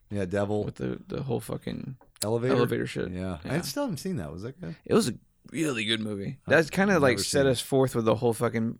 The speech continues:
Speaker 2: uh, resurgence of M. Night Shyamalan shit.
Speaker 1: Oh, God, I don't
Speaker 2: Yeah,
Speaker 1: wanna watch
Speaker 2: well,
Speaker 1: it
Speaker 2: it
Speaker 1: then.
Speaker 2: was,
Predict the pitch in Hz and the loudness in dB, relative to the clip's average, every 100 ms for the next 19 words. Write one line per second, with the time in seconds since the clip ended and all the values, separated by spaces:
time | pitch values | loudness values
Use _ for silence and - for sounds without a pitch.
0 | - 120 120 117 113 123 113 113 110 - | -4 0 0 0 0 2 2 2 -2 -4
1 | 110 110 101 - 110 117 - 131 - - | -4 -4 -6 -6 -4 -4 -6 -8 -10 -12
2 | - 85 78 73 71 73 - 69 67 - | -8 -8 -6 -8 -8 -8 -8 -8 -8 -8
3 | 58 60 73 67 | -8 -10 -12 -14